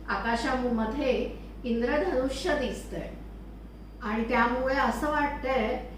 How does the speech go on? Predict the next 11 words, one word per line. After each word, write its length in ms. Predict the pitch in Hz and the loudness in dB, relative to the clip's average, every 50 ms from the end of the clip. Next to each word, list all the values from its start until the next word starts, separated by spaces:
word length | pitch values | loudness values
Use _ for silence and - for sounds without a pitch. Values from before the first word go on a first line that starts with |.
| - - - - | -14 -14 -12 -8
की 120 | 294 294 294 | -6 -4 -2
आभाळाला, 960 | - 208 202 196 - - 254 277 285 294 294 294 269 269 277 277 262 - - - - - - - - - - - | 0 0 0 0 -2 -2 0 2 2 2 2 2 2 2 0 0 0 0 -2 -6 -8 -10 -12 -12 -14 -12 -8 -6
नभो 440 | 208 202 196 - - 302 302 311 | -4 -4 -4 -2 -2 -2 -2 0
मंडपी, 680 | 311 294 262 247 233 240 254 247 - - 240 190 - - - - - - - - - | 0 2 2 2 2 2 2 2 2 0 -4 -4 -4 -6 -10 -10 -12 -14 -14 -10 -6
नभाच्या 640 | 214 202 196 190 180 - 214 240 247 247 - 277 277 | -4 -4 -2 -4 -4 -4 -4 -4 -4 -2 -2 -2 -2
मंडपाला 880 | 277 262 240 208 196 190 190 226 233 240 254 254 240 233 233 - - - - - - - - - - - - | 0 0 -2 -2 -2 -2 -2 -2 0 0 0 0 0 0 2 2 0 0 -2 -4 -8 -10 -12 -14 -16 -12 -8
कुणीतरी 500 | 233 214 226 240 233 - 262 262 277 285 | -4 -2 -2 0 0 0 -2 -2 0 0
मंगल 560 | 294 254 220 190 202 208 208 240 254 285 302 302 - | 0 0 0 0 0 0 0 0 0 0 0 0 2
तोरणच 560 | 254 214 190 190 208 233 269 294 330 - - | 2 2 2 2 2 2 2 2 2 0 0
बांधलेलं 540 | 277 - 214 208 208 - - 208 208 202 196 | 0 0 0 0 0 0 0 0 0 0 0
आहे. 320 | 180 175 - - - - | 0 -2 -2 -4 -8 -10